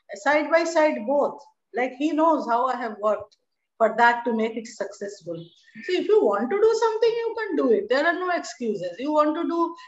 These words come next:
exercise, you want to make a six pack, you can do it. There is no age for it. It is all in your mind, what you want to do.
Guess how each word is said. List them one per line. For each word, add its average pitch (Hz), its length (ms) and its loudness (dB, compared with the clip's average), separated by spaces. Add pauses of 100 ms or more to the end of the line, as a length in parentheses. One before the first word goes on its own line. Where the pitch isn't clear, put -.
(140)
exercise, 302 520 2
you 294 100 -2
want 269 200 0
to 302 80 -6
make 269 220 -2
a 240 140 -4 (120)
six - 320 -8
pack, 269 300 2 (100)
you 269 100 -8
can 277 220 -2
do 339 160 -2
it. 185 140 -4 (560)
There 262 80 2
is 277 140 -2
no 320 160 2
age 330 360 -2
for 170 180 -4
it. 143 120 -6 (340)
It 233 120 -2
is 311 100 4
all 349 260 10
in 330 120 0
your 320 240 6
mind, 240 520 2
what 240 220 -4
you 262 80 -2
want 180 300 -8
to 165 80 -16
do. 151 60 -20